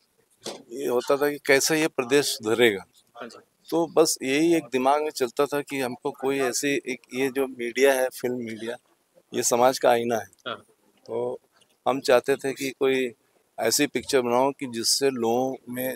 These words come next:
Speaker 1: जागरूकता फैले, awareness आए अपने प्रदेश के लिए कि कैसे law and order ठीक रहे, जनता का support मिले और ऐसा कोई शासक, ऐसा कोई मुख्यमंत्री आए जो राम राज्य को ला सके।
Speaker 2: जी।
Speaker 1: तो बस ऐसी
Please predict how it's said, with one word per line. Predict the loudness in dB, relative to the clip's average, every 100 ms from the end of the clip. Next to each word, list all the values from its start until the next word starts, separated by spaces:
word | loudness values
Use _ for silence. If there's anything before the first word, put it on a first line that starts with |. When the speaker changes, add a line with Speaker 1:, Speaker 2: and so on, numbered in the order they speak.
| -2
Speaker 1:
जागरूकता | -2 -2 -12 2 2
फैले, | 2 -4 -2 -4
awareness | -6 -8 -6 -4 -2 0
आए | 0 -2 -6 _ -20 -20 -20 -20 _ -8
अपने | -2 -4
प्रदेश | 0 2 4 4 4
के | -2
लिए | -2 -2 -4 -8 -16 _ -20
कि | -20 _ -14 -6
कैसे | -4 -2 -2
law | 0 -2
and | -4 -6
order | -2 -4 -4 _ _ _ _
ठीक | 2 2 6
रहे, | 8 8 6
जनता | -2 -10 -2 0
का | 0
support | -2 -2 0 0
मिले | 0 -2 -2
और | -2 -4
ऐसा | -2 -2
कोई | 2 2 2 -6 -20 _ _
शासक, | -2 6 6 6 4 4
ऐसा | 2 2 -4
कोई | -4
मुख्यमंत्री | -2 -4 -4 -6 -6 -4 -4 -2
आए | -4 -10 _ _ _ _
जो | -2 4 6 6 2 -8 -8
राम | 0 2 2
राज्य | 0 -2 -4
को | -6 -2
ला | -2 -2
सके। | -4 -8 -20
Speaker 2:
जी। | _ -20 -20 _ _ _ _ -6
Speaker 1:
तो | 2
बस | 2 2
ऐसी | 0 -2 -4